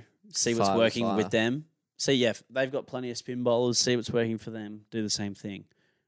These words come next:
Speaker 1: Um, they've got a pretty long batting tail. So do we now. Uh, I just think that'll work. And it sucks to leave out Davey 'cause I do like him, but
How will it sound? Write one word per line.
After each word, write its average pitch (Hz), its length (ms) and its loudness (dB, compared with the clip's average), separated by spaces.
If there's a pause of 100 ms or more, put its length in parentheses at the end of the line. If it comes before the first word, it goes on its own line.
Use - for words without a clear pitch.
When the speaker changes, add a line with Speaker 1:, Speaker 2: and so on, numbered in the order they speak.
Speaker 1:
Um, 101 460 -2 (920)
they've 110 200 0
got 107 120 4
a 101 40 2
pretty 107 220 2
long 104 240 0
batting 98 260 0
tail. 98 480 -4
So 101 300 -2
do 95 100 -8
we 95 160 -8
now. 95 260 -18 (540)
Uh, 104 360 -6 (560)
I 110 60 -8
just 101 160 -4
think 104 160 -4
that'll 98 220 -4
work. 90 420 -8 (880)
And 104 100 -6
it 87 60 -4
sucks - 320 -2
to 104 60 -8
leave 98 180 -4
out 85 160 -8
Davey 90 280 -6
'cause - 120 -20
I 85 80 -12
do 95 140 -10
like 85 260 -14
him, 107 140 -20
but 73 200 -20